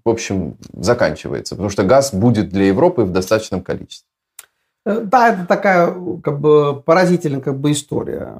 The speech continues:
Speaker 2: Люди верят в сказку. Они верят, скажем, что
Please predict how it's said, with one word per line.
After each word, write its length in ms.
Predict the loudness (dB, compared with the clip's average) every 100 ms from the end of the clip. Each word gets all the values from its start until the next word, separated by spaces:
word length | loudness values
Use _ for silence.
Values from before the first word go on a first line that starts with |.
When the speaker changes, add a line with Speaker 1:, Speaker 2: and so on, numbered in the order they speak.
| -18 -16 -12 -12 -10
Speaker 2:
Люди 460 | -6 0 2 4
верят 340 | 4 4 2 0
в 40 |
сказку. 420 | -4 -10 -10 _ _ _ _ _ _ -12 -12 -12 -18 _
Они 280 | 2 4 4
верят, 380 | 4 4 4 0
скажем, 320 | -2 -2 -2
что 320 | -4 -4 -4